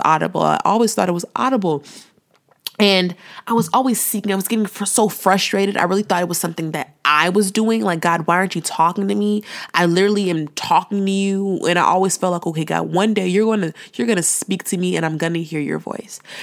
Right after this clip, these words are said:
But I did not realize that, you know, some people do hear God audibly. And this is another thing. One thing that helped with my growth and transformation was when I finally stopped trying to compare myself and my walk to the next person's walk.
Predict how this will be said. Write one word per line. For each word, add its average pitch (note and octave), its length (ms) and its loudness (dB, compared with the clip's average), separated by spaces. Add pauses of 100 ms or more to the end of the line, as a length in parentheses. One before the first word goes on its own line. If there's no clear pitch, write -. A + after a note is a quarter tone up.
(140)
But F#3+ 120 4
I F3 80 0
did F#3+ 180 0
not G#3 280 0
realize A3 520 2
that, - 280 -2 (380)
you A3+ 100 2
know, A3+ 120 6
some B3+ 300 2
people C4+ 280 0
do B3+ 220 4
hear D4+ 220 0
God E3+ 260 2
audibly. D3 420 2
And E3+ 100 2
this G#3 120 2
is A3 100 0
another A3 320 4
thing. F3+ 380 -2 (520)
One A#3+ 380 2
thing C#4 140 0
that A#3 140 2
helped G#3 180 4
with A3 80 4
my G3+ 100 6
growth G3 240 2
and F#3+ 80 0
transformation F3+ 640 0
was F3 260 0 (280)
when F3+ 220 2
I E3+ 100 0 (100)
finally G3+ 300 0
stopped F#3 340 0
trying G3 160 0
to F#3 60 -2
compare E3+ 520 -2
myself D3+ 640 -2
and D#3 180 -2
my D#3 180 2
walk D#3 300 -2
to - 80 -6
the E3 100 0
next D3 240 -4
person's D3+ 460 -6
walk. C#3 340 -6